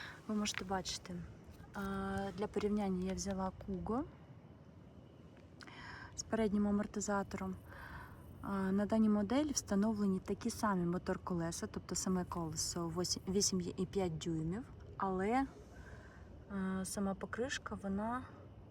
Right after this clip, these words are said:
позашляхова, з високи-, з високою протекцією. Ось це можна побачити, що колесо за рахунок цього ширше. По-перше, ширше, якщо порівнювати. А, по-друге, воно значно м'якіше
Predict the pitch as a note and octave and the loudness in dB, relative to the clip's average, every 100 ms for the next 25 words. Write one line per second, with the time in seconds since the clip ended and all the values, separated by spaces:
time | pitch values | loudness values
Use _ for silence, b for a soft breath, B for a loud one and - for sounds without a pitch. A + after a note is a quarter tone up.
0 | - - G#3+ G3 G3 - G3 F#3 G3 F#3+ | -14 -6 -4 -4 -4 -4 -6 -6 -6 -6
1 | A#3+ C4 - G3 - - - F#3 - - | -6 -6 -6 -6 -4 -4 -6 -8 -8 -10
2 | - - F#3+ G3 G3+ - F3+ - F3+ - | -6 -4 -2 -2 -4 -2 -6 -4 -8 -4
3 | E3 - - - A3+ C#4+ - - B B | -6 -4 -4 -2 -4 -4 -10 -14 B B
4 | B B B G3 - G3 F#3+ F#3+ E3+ G3 | B B B -10 -4 0 0 -2 -4 -2
5 | A#3 - F3+ - G3 G#3 G#3 F#3+ - E3+ | -2 -2 -8 -8 -8 -4 -2 0 0 -2
6 | F#3 F#3 G3 F#3 - - A3+ G3+ - - | -4 -4 -4 -4 -4 -2 -2 -2 -4 2
7 | B3 B3+ - - E3+ - - F#3 F3+ - | 2 2 -2 -4 -6 -8 -8 -4 -2 -2
8 | F#3+ - A#3+ - - A#3 - B B B | -2 -2 -4 -4 -6 -8 -10 B B B
9 | B B - - - - G#3 G3+ G3+ G3 | B B -16 -16 -14 -10 -8 -6 -6 -6
10 | G3 - G#3 B B B B B B B | -8 -10 -12 B B B B B B B
11 | B - - G#3+ G3+ F#3+ - F#3+ G3 A#3 | B -16 -12 -6 -4 -4 -6 -6 -4 -2
12 | C4 - G#3+ G3 G3 G3+ G#3 G#3+ A3 G#3+ | -4 -4 -6 -6 -2 0 0 2 2 0
13 | G#3 - - - - - - - G#3+ G#3+ | -2 -4 -12 -14 -14 -14 -10 -4 0 0
14 | - G3+ G3 G3+ - A#3+ - A3+ | 0 0 2 0 0 2 4 2